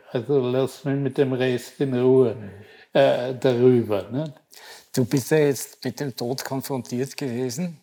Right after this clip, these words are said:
Speaker 1: Ja.
Speaker 2: direkt, ne? Du warst jetzt sehr lang im Spital, todkrank, auf Intensivstation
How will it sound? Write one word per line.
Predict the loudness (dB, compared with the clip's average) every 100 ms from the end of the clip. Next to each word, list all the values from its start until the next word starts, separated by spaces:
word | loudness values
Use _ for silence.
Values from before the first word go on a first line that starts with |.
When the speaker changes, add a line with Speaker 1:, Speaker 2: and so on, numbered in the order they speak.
| -12
Speaker 1:
Ja. | -2
Speaker 2:
direkt, | 2 2 2 -4 -8
ne? | -6 -4
Du | -2 -2
warst | -2 -2
jetzt | -4 -2
sehr | -2
lang | 0 0 -2 -4 -10 -20 -14
im | -6 -4
Spital, | -2 -4 -2 0 2 2 0 -4 _ -20 -20 -6
todkrank, | 0 0 -2 -2 0 0 -4 -8 -16 -12
auf | -6 -4
Intensivstation | -2 2 2 2 0 0 0 0 0 0 2 0 -4